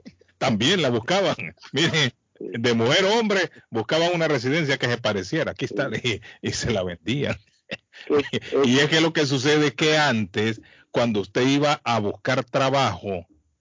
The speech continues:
Speaker 2: eh, usted llevaba incluso una fotocopia del Social y se lo, se lo agarraban. No, no había ningún problema.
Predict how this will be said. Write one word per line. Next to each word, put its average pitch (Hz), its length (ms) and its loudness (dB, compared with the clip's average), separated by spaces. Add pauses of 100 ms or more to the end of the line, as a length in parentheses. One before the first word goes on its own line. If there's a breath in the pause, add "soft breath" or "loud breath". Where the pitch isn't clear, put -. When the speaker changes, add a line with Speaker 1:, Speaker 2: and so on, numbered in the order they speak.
(680)
Speaker 2:
eh, 104 420 2
usted 113 540 -2
llevaba 127 360 2
incluso 127 560 -2
una 143 240 0
fotocopia 131 840 -2
del 92 140 0
Social 135 440 -2
y 90 60 -4
se 107 140 -4
lo, 90 320 -6
se - 180 -4
lo 90 100 -2
agarraban. 90 600 -6 (640)
No, 95 200 -2
no 104 200 2
había 113 200 2
ningún 110 260 0
problema. 113 500 -4